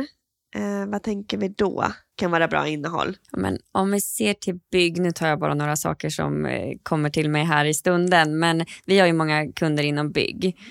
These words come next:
Speaker 2: och de riktar sig ju mot företagskunder, men kanske att man under sommaren ska ge tips på hur man kan göra med hemmabygget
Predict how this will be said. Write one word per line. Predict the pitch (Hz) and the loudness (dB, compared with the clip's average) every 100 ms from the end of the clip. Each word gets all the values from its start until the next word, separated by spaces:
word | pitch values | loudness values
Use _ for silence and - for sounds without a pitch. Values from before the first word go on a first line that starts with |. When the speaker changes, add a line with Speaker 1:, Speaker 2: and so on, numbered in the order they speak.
| - - | -20 0
Speaker 2:
och | 175 170 | 2 2
de | 160 190 185 165 | 4 4 6 2
riktar | 190 190 - 170 | 0 -2 -2 -2
sig | 156 151 | 0 0
ju | |
mot | 151 147 143 | 2 0 -2
företagskunder, | - 160 147 147 147 - - 151 156 165 139 156 | 2 2 2 0 -4 -4 -2 0 2 4 4 4
men | 180 190 | 2 2
kanske | 208 165 170 - 160 | 0 0 -2 0 0
att | 160 | 0
man | 160 156 | -2 0
under | 151 151 156 | 0 0 -2
sommaren | - 156 151 156 156 151 147 | 2 0 2 2 2 0 -2
ska | - 160 151 147 101 | -2 2 4 4 2
ge | - 160 | 0 -2
tips | 160 165 147 - - | 0 -4 -4 -10 -8
på | 160 147 143 - - _ | -2 0 0 -2 -20 _
hur | 156 | -4
man | 151 | -4
kan | 156 156 | -2 0
göra | 147 147 147 | 2 2 2
med | 147 113 175 - _ _ | -2 -4 -10 -16 _ _
hemmabygget | - 160 151 147 156 165 262 | -2 2 2 0 -2 0 0